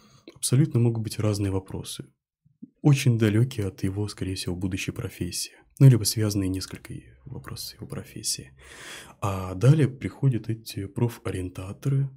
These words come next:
и разговаривают с ним о профессии. И создаётся такой диссонанс.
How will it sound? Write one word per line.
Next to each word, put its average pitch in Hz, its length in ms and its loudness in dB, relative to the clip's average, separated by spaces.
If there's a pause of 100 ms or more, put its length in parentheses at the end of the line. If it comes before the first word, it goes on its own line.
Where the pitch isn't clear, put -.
(140)
и - 140 -4
разговаривают 113 640 0
с - 80 -6
ним 104 140 0
о 101 40 -10
профессии. - 640 -8 (300)
И 117 200 0
создаётся 101 600 0
такой 101 240 -4
диссонанс. 101 760 -4